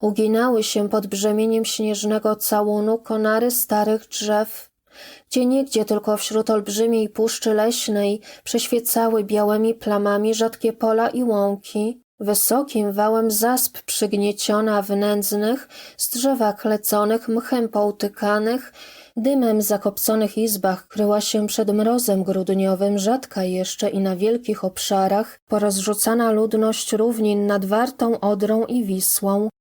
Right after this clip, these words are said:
od najbiedniejszego wieśniaka aż do księcia i pana, gdy ziemie polskie przed dziewięciu wiekami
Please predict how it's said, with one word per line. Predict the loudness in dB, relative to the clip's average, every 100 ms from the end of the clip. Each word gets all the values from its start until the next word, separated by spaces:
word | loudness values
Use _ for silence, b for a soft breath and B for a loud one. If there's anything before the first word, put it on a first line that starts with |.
| _
od | -2
najbiedniejszego | 2 2 2 2 2 2 2 0 0 0 2
wieśniaka | 0 -2 -2 0 0 0 -2 -2
aż | -2 -2
do | -2
księcia | -2 0 0 0 0
i | 0
pana, | -2 0 0 0 0 -4 -8
gdy | -6 -4
ziemie | 0 2 2 0
polskie | 0 2 0 -2 -4
przed | -2 -4
dziewięciu | -2 0 2 0 0 0
wiekami | 0 -2 -2 -2 0 0 -2